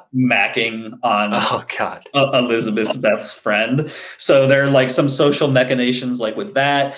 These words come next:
Speaker 1: And then there's another side character, just, I think, honestly, just for, like, getting it up to novel length, there's, like, another, like, few side dramas and stuff like that, where it's like,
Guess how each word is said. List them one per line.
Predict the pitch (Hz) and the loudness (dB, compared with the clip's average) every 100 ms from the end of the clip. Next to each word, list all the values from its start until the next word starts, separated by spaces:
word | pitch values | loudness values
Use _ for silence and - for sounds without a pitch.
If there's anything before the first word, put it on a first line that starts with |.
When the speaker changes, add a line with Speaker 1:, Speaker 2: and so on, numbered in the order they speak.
| - | -8
Speaker 1:
And | 143 | 0
then | 151 | 4
there's | 170 147 | 4 4
another | 135 139 147 135 | 2 2 4 2
side | - 120 127 123 | 0 -2 -2 -2
character, | 131 123 127 123 123 | -2 -2 -4 -4 -4
just, | 131 131 | -6 -2
I | 135 123 | -2 0
think, | 139 131 | -4 -2
honestly, | 127 123 139 127 | -2 -2 -2 -4
just | 113 113 - | -4 -10 -8
for, | 113 | -2
like, | 107 107 | -2 -2
getting | 107 110 110 | -4 -6 -6
it | 107 | -6
up | 113 - | -8 -10
to | 120 | -12
novel | 110 113 113 104 | -6 -4 -4 -4
length, | 104 107 - 113 | -4 -8 -10 -10
there's, | 107 104 | -8 -6
like, | 101 101 | -6 -6
another, | 110 104 107 110 | -6 -6 -6 -6
like, | 110 107 | -6 -10
few | - 110 107 | -14 -12 -6
side | - 107 107 110 | -2 0 0 -2
dramas | 117 113 113 113 | -4 -6 -6 -12
and | 117 | -12
stuff | - 117 117 | -8 -6 -6
like | 113 | -4
that, | 113 113 117 | -2 -2 -4
where | 113 | -8
it's | 110 | -6
like, | 110 107 | -8 -8